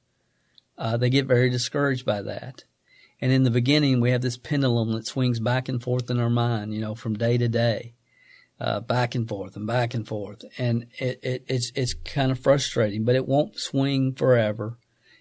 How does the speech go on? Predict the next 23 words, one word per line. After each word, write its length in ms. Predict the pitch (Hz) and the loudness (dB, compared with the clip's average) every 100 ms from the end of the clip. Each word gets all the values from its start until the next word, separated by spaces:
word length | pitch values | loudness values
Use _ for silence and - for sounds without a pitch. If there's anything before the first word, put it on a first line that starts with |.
| _ | _
You 120 | 123 | -2
can 180 | 117 127 | 0 2
get 200 | 131 147 | 2 0
past 420 | 143 127 113 - | -2 0 -2 -2
that. 300 | 107 107 110 | -4 -2 -2
You 120 | 123 117 | 0 2
will 200 | 131 139 | 2 2
get 240 | 123 117 | 0 -2
past 400 | 120 113 104 - | -4 -2 -4 -4
that. 400 | 104 104 104 - - _ - - - - | -4 -4 -6 -10 -20 _ -20 -20 -12 0
And 160 | 123 | 2
the 60 | 123 | 2
thing 320 | 120 143 151 | 4 4 4
that 140 | 143 | 4
I 60 | 135 | 4
really 340 | 131 131 143 | 4 4 4
want 260 | 135 135 - | 4 2 0
you 60 | 127 | 0
to 80 | |
understand 840 | 127 120 120 - 123 120 117 113 113 | 2 2 0 -2 0 2 2 0 -2
is, 260 | 127 113 - | -2 -2 0
you 120 | 160 | 2
know, 260 | 147 120 | 4 2